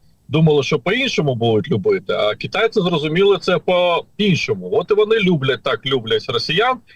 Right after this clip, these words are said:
що вони відчувають, що їх десь налюблюють.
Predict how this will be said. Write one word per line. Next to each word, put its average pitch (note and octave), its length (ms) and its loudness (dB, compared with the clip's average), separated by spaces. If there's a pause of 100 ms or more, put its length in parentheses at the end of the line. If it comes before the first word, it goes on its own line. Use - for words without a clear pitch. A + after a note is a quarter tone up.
(160)
що C#3 140 0
вони E3+ 200 4
відчувають, F3 580 0
що C#3+ 160 0
їх D#3+ 240 0
десь E3 400 -4 (100)
налюблюють. A#2 680 -2